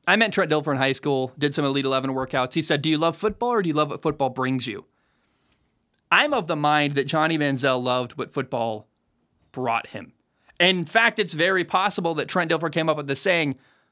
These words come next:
by watching Johnny Manziel go through. Like, "Do you want fame or do you want to play football?" And I think fame and attention was something that Johnny Manziel enjoyed more than winning on the field. He liked what football brought him.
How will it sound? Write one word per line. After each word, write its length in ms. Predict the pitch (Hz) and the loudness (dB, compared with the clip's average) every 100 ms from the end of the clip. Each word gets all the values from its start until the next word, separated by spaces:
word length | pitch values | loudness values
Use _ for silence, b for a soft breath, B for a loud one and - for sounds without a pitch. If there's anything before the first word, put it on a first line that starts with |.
| b - | b 0
by 160 | 139 | 0
watching 440 | 135 160 180 220 175 | 2 0 2 2 4
Johnny 320 | 135 175 170 | 4 4 4
Manziel 360 | 160 156 165 | 2 4 4
go 160 | 143 147 | 4 2
through. 160 | 170 139 | 4 2
Like, 100 | 123 | 2
"Do 80 | |
you 120 | 180 190 | 2 4
want 280 | 240 277 - b b b | 2 2 -6 b b b
fame 560 | - - 190 226 302 403 403 - b b | -16 2 4 4 2 -2 -4 -6 b b
or 240 | 185 196 | 2 2
do 80 | 190 | 2
you 80 | 196 | 2
want 160 | 196 | 0
to 40 | 196 | 0
play 140 | 185 | -2
football?" 720 | 160 - 214 208 113 101 - _ _ 156 | -2 -2 -2 0 -4 -6 -12 _ _ 2
And 240 | 170 165 | 4 4
I 140 | 151 160 | 4 2
think 320 | 160 208 214 | 2 0 0
fame 380 | - 175 202 208 | -2 0 2 0
and 80 | 170 | -2
attention 680 | 143 185 196 156 127 143 - _ _ _ _ _ _ _ _ _ - | -2 -2 -2 -2 -2 -6 -10 _ _ _ _ _ _ _ _ _ -2
was 220 | 160 160 | 0 2
something 320 | 190 160 175 | 2 0 -2
that 100 | 165 | 0
Johnny 280 | 143 151 156 | 2 2 4
Manziel 340 | 151 143 151 147 | 2 4 4 2
enjoyed 580 | 131 165 165 151 139 | 2 2 4 2 0
more 340 | 131 139 151 151 | 0 0 2 2
than 360 | 139 135 127 127 | 0 0 -2 -2
winning 320 | 147 147 139 | -2 0 0
on 140 | 127 | -2
the 60 | 120 | -2
field. 200 | 165 131 | -2 0
He 80 | 143 | 2
liked 260 | 151 160 | 2 2
what 160 | 160 131 | 0 -2
football 380 | 156 151 117 107 | -2 -2 -4 -4
brought 360 | 131 131 135 | -2 0 0
him. 300 | - 104 76 | -4 -8 -10